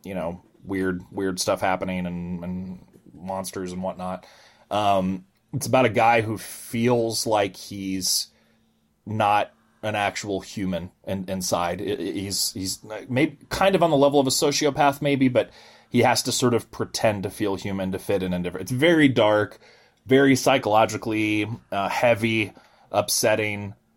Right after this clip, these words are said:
um, but deals with some of the similar themes and has a lot of the same sort of looks and vibes. And it's also an interesting book, too, if you look up the real-life story of Dazai. Um,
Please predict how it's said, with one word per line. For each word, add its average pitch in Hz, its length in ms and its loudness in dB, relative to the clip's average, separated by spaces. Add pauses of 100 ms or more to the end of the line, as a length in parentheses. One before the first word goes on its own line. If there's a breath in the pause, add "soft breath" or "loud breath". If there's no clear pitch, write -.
(120)
um, 98 380 -2
but 101 200 0
deals 139 220 4
with 139 120 -4
some 147 220 0
of 135 40 -2
the 135 80 0
similar 139 360 0
themes 139 560 -2
and 110 480 0
has 120 200 0
a 120 40 -4
lot 120 200 4
of 117 120 -4
the 120 260 2
same 123 300 -4
sort 131 240 -2
of 143 360 -6
looks 123 300 -6
and 117 140 -4
vibes. 113 420 4
And 101 160 -6 (260 loud breath)
it's 127 140 0
also 156 240 6
an 135 80 4
interesting 127 280 2
book, 117 180 4
too, 127 160 4
if 113 120 -4
you 107 80 -6
look 107 180 0
up 107 140 2
the 101 100 -2
real-life 98 380 0
story 156 580 -2
of 127 220 4
Dazai. 127 720 4
Um, 92 440 -2